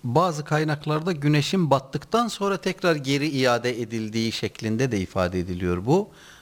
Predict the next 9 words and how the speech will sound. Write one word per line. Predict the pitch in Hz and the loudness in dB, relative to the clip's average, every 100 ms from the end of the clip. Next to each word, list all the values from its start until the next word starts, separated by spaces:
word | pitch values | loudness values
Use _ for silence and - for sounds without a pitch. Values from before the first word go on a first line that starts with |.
| - | -2
Ama | 143 135 | 2 4
Allahu | 139 139 113 110 | 2 0 0 -2
alem, | 107 180 160 | -2 -2 2
doğrusu | 131 120 113 - 202 226 - - - _ - | 2 2 0 -2 -4 -4 -8 -20 -20 _ 2
güneşin | 120 113 - 175 127 | 4 4 2 0 2
batışının | 110 - - - 110 175 190 - _ _ _ _ | 0 0 -6 -4 0 2 0 -4 _ _ _ _
yavaşlatılması, | 113 110 107 - 104 - 104 98 92 - | 2 4 2 0 -6 -4 -2 -2 -2 -4
hareketlerinin | 95 107 101 101 - 101 104 151 | -2 -2 -2 -6 -4 -2 0 0
yavaşlatılmasıdır. | 113 104 101 110 - 101 95 98 104 151 202 | 2 0 -2 -6 -8 -6 -6 -6 -4 -4 -4